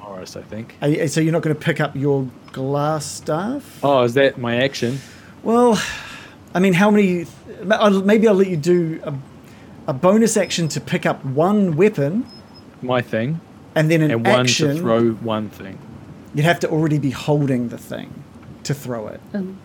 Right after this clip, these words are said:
Speaker 2: So I'm not gonna let you
Speaker 1: Okay.
Speaker 2: pick up two weapons.
Speaker 1: Yeah, I'll pick up my thing then, if that, 'cause otherwise I can't actually
Speaker 2: Cool.
Speaker 1: do anything.
Speaker 2: Cool.
Speaker 1: And then I will cast a, um, <clears throat> I'll look at the old lady, and I'll say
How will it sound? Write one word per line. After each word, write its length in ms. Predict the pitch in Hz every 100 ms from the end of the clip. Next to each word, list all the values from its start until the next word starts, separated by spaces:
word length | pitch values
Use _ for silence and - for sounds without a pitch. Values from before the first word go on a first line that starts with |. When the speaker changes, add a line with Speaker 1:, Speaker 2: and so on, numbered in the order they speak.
| - -
Speaker 2:
So 180 | -
I'm 100 | 139
not 120 | 170 175
gonna 160 | 214
let 140 | 202 175
you 40 |
Speaker 1:
Okay. 100 | 113 107
Speaker 2:
pick 60 |
up 120 | - -
two 200 | 185 165
weapons. 680 | 139 139 151 233 - - - - - - -
Speaker 1:
Yeah, 220 | 113 - - 123
I'll 160 | 135
pick 180 | 139 151
up 120 | 139
my 260 | 135 139 147
thing 280 | 143 131 123
then, 280 | 120 131 131
if 160 | 113
that, 160 | 120 98 - 117
'cause 140 | 117 113
otherwise 340 | 110 107 104
I 60 | 101
can't 200 | 104 98
actually 260 | 95 -
Speaker 2:
Cool. 160 | 123 110
Speaker 1:
do 40 |
anything. 380 | 98 95 - 104
Speaker 2:
Cool. 260 | 104 120 117 - - - -
Speaker 1:
And 180 | 120 120
then 140 | 117
I 140 | 113
will 240 | 110 107 107 -
cast 600 | 143 117 113 - - - - - - - - -
a, 500 | 117 110 110 104 107
um, 380 | 101 98 98 95 - - -
<clears throat> 280 | - 101 - - - - - - - - - - -
I'll 200 | - 107 113
look 200 | 117 113
at 80 | 110
the 100 | 113
old 200 | 113 117
lady, 460 | 117 113 110 107 - - - - - -
and 100 | 113
I'll 120 | 113 110
say 340 | 127 110